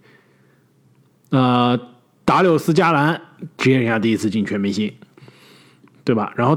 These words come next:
再之前一年，呃，再之前一年我们预测对了这个胖虎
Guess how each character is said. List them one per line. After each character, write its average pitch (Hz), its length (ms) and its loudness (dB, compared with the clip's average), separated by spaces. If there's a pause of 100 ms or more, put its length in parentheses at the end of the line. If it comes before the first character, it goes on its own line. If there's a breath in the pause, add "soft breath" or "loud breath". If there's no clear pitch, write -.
再 233 380 2
之 165 180 2
前 143 240 2
一 139 120 2
年， 113 340 0 (1800 loud breath)
呃， 160 160 2
再 269 240 2
之 254 100 2
前 240 200 4
一 - 20 4
年 185 160 4
我 180 60 2
们 185 100 2
预 190 80 4
测 175 140 4
对 165 160 2
了 135 160 2
这 131 80 0
个 135 80 2
胖 170 340 2
虎 - 240 -6